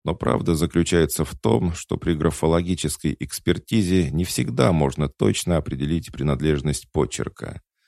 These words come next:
Вы можете иметь экспертов больше, чем сосков у самки опоссума. В зале раздался смех.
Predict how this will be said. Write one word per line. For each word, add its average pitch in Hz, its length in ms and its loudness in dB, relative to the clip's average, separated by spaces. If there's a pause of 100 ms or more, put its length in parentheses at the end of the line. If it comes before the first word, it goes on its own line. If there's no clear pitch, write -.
(360)
Вы 160 200 2
можете 107 520 2
иметь 104 260 2
экспертов 80 580 2
больше, 92 460 2
чем 82 240 0
сосков - 580 0
у 65 60 -2
самки 62 380 -2
опоссума. 60 840 -4 (520)
В 69 60 -8
зале 69 220 0
раздался 67 520 -4
смех. - 520 -8